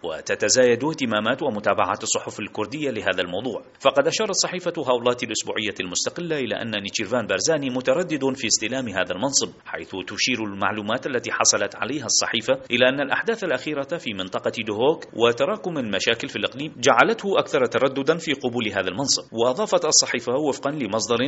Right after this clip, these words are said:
مقرب من نيتشيرفان بارزاني أن الأخير استشار نور المالكي في أمريكا في مسألة استلامه المنصب، حيث أشار المالكي عليه برفضه كونه سيواجه مشاكل كبيرة لا تخدم، بحسب ما نقلت صحيفة هاولاتي.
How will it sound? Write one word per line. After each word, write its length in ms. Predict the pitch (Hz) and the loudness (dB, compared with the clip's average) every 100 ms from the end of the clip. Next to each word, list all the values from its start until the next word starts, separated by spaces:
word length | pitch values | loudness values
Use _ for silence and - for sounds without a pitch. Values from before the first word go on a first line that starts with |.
| 147 - 117 | -4 -4 -4
مقرب 420 | - 175 151 131 | -2 0 2 0
من 260 | 131 107 | -2 -4
نيتشيرفان 500 | 98 98 117 107 151 | -6 -4 -2 0 0
بارزاني 520 | 98 90 110 107 135 - - - - | 0 0 0 -2 -4 -8 -18 -18 0
أن 140 | 135 156 | 0 2
الأخير 640 | 165 160 220 190 180 180 | -2 -4 -2 0 0 2
استشار 520 | - 175 - 151 92 | 2 2 0 0 0
نور 160 | 104 104 | -2 -2
المالكي 480 | 95 120 123 120 170 | -2 -2 -4 -6 -6
في 220 | 135 92 | -4 -2
أمريكا 400 | 107 98 95 156 | -2 -4 -4 -6
في 160 | 156 151 | -4 -4
مسألة 360 | 135 180 190 151 | -2 -2 -4 -2
استلامه 480 | 123 104 92 104 107 | -2 -2 -6 -6 -6
المنصب، 500 | 104 131 - 151 - | -2 2 2 0 -4
حيث 280 | 117 117 123 110 | -4 -2 -4 0
أشار 380 | 107 196 190 101 | 0 0 0 0
المالكي 480 | 90 113 110 110 | 0 0 0 0
عليه 380 | 87 98 131 160 - | 0 4 2 2 -2
برفضه 400 | 127 160 214 135 117 165 - - | 2 2 2 0 0 -2 -6 -2
كونه 400 | 202 190 147 143 | -2 0 -2 0
سيواجه 520 | 127 143 139 180 151 127 104 | 2 2 2 0 0 -2 -2
مشاكل 360 | 90 151 143 123 104 | 0 0 0 0 0
كبيرة 420 | - 110 143 117 | 0 -2 0 2
لا 140 | 117 | 2
تخدم، 440 | 127 113 98 107 104 - - - | 2 0 0 -6 -6 -10 -20 -6
بحسب 440 | 107 - 110 95 | 0 2 2 0
ما 260 | 95 92 90 | -2 0 -2
نقلت 320 | 90 101 92 | 0 -2 0
صحيفة 420 | - - 90 92 - | 0 0 -4 -8 0
هاولاتي. 420 | 147 117 71 - | 2 2 -2 -10